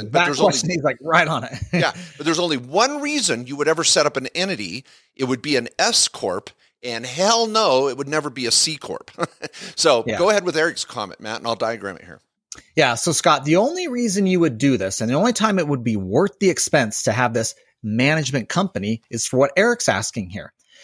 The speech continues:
Speaker 1: Eric's basically saying, "I'm a landlord and manage my properties.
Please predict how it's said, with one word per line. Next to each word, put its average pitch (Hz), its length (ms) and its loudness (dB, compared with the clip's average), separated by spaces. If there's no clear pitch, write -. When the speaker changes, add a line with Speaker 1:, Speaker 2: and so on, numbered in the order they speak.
Speaker 1:
Eric's 196 240 2
basically 139 360 2
saying, 127 320 0
"I'm 175 180 2
a 151 60 0
landlord 147 420 0
and 127 80 -2
manage 127 300 -2
my 110 100 -2
properties. 135 680 -4